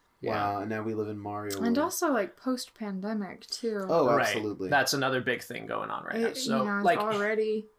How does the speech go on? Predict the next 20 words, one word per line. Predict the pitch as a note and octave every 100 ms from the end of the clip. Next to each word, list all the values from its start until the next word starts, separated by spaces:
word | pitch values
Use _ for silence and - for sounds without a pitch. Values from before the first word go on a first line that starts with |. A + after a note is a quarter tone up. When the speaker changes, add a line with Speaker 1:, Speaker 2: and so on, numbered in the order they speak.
| _ D3+
Speaker 4:
yeah. | E3 B2 - - _ _ _ -
Speaker 3:
a | G#3
big | G3+ A#3 G3
deal | A#3 A3 G3+
that | G3+ G3+
anybody | A3+ A#3+ G#3+ A3 A3 G#3+ G3+ G3 -
was | G3+ A#3 G3
there, | A3 A#3 A#3
<laughs> | A#3+ B3+
Speaker 1:
It, | - D4
Speaker 3:
you |
know? | B3+
Speaker 4:
Totally. | A#3+ C#4 C#3
Speaker 1:
it | C#3
proved | - D#3 D3+
that | D3+
there's | B2+ A#2+
a | A2+
new | A2 A#2+ C3
demographic | C3 A#2+ A#2 G#2 F#2+ F#2 G#2 F#2